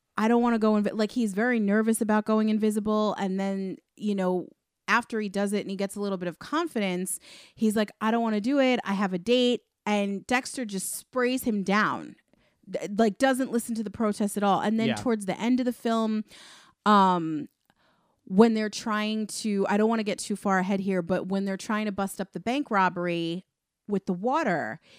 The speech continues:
Speaker 1: he's, like, screaming at Skylar. And I just feel like he's being so mean. So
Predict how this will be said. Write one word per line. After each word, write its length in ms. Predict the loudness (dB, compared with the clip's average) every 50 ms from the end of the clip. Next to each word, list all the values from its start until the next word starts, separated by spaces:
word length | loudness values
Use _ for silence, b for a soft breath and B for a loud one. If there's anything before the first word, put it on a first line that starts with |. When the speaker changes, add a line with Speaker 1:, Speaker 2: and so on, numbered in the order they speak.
| b b
Speaker 1:
he's, 320 | _ -4 -4 -4 -2 -2
like, 180 | -4 -4 -4 -6
screaming 1000 | -10 -14 -14 -14 -16 -18 -20 _ -16 -14 -12 -10 -10 -8 -8 -6 -8 -6 -6 -8
at 160 | -8 -8 -10
Skylar. 800 | -10 -10 -8 -6 -6 -6 -6 -8 -8 -10 -10 -10 -10 -12 -14 -18 _ _ _ _ _ _ _ _
And 100 | 4 4
I 80 | 6 6
just 240 | 4 2 -2 -4 -6
feel 140 | -6 -6
like 160 | -6 -6 -6 -6
he's 160 | -8 -6 -4
being 260 | -4 -4 -4 -4 -6
so 300 | -8 -4 -2 -2 0 0
mean. 400 | -2 -2 -4 -4 -6 -8 -10 -12
So 380 | -8 -6 -4 -4 -4 -6 -8